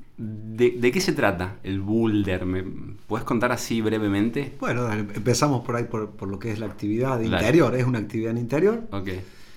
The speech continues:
Speaker 2: Viene de hace un tiempo atrás y surge de la necesidad de los escaladores, de no tener lugares donde escalar,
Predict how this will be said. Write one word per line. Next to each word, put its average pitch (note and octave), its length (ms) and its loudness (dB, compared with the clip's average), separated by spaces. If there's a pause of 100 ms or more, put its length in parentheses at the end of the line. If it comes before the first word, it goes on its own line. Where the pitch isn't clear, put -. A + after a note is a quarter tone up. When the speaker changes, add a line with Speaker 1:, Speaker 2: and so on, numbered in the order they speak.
(200)
Speaker 2:
Viene A#2 1160 2
de B2 80 4
hace A#2 180 2
un A2+ 80 2
tiempo C3+ 340 2
atrás F#3 460 0
y A#2 440 -2
surge C#3+ 420 2
de C3+ 120 6
la A2 120 -2
necesidad B2+ 560 0
de B2 120 2
los G#2 140 -4
escaladores, A#2 540 -2 (160)
de F#2+ 400 -6 (340)
no G2+ 140 -6
tener A#2 420 -4 (180)
lugares G#2+ 420 -2
donde G#2 200 -2
escalar, B2 520 -2